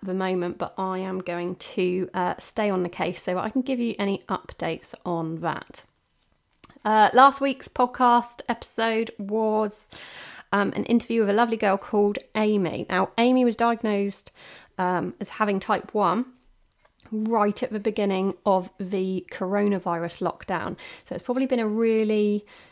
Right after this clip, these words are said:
kind of surreal few months for Amy, but she talks really honestly about her diagnosis, what happened on the lead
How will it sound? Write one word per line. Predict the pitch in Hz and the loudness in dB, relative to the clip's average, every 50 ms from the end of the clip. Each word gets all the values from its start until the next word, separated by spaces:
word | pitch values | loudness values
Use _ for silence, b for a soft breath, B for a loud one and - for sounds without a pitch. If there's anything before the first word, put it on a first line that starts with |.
| B B | B B
kind | - - 247 240 | -6 -2 0 0
of | 233 233 | 0 0
surreal | - - 233 214 208 214 220 214 208 208 208 | -2 -2 -2 0 2 2 4 4 4 2 0
few | - - - - 220 214 208 208 208 | -2 -8 -8 -4 0 2 4 4 4
months | 202 196 190 185 - - - - | 4 2 0 0 -4 -6 -6 -6
for | - - | -4 -4
Amy, | 175 175 - - 156 - 185 196 | -2 -2 -2 -2 -2 -2 -2 -2
but | 202 202 202 | -2 -2 -4
she | - | -2
talks | - - 202 170 - - | -2 -2 -2 -2 -2 -6
really | 208 208 220 233 240 240 233 226 226 - | -6 -2 0 2 2 4 2 2 0 0
honestly | - 196 202 185 - - 175 180 180 180 - - | 0 0 0 -2 -2 -2 -2 -2 0 -2 -4 -6
about | 180 - - 190 180 185 180 - - - - - | -6 -4 -2 -2 0 -2 -2 -4 -8 -14 -6 -2
her | 196 180 175 175 180 175 175 180 - | 0 0 2 2 0 0 -2 -2 -2
diagnosis, | - 180 180 180 170 - 208 214 214 208 - - 208 - - | -2 -2 -2 -2 -2 -2 0 0 0 0 -2 -4 -6 -4 -4
what | - 180 - - | -6 -6 -6 -8
happened | - 180 - - 185 175 | -12 -10 -8 -8 -6 -4
on | 185 180 | -4 -4
the | 175 170 | -4 -4
lead | 175 180 180 170 | -4 -4 -4 -6